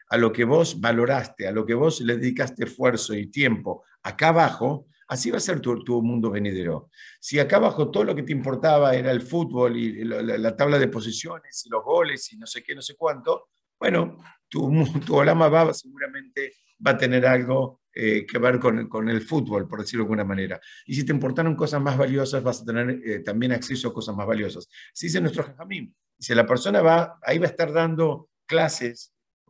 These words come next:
Moshe, Abraham, Jacob, uno va a querer entrar y te va a decir, "No, no, un momento.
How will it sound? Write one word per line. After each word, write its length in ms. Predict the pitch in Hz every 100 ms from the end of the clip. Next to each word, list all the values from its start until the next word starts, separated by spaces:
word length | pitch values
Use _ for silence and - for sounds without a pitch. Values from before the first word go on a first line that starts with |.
| _
Moshe, 760 | - 110 120 151 175 156 127 _ _ _ _ -
Abraham, 680 | 120 117 120 165 147 120 113
Jacob, 480 | 113 107 - 170 156
uno 160 | 165
va 60 | 156
a 20 |
querer 240 | 156 160
entrar 380 | 151 143 170 156
y 40 | 131
te 80 |
va 20 | 131
a 20 |
decir, 160 | 131
"No, 140 | 151 147
no, 120 | 135
un 60 | 123
momento. 480 | 143 127 95 -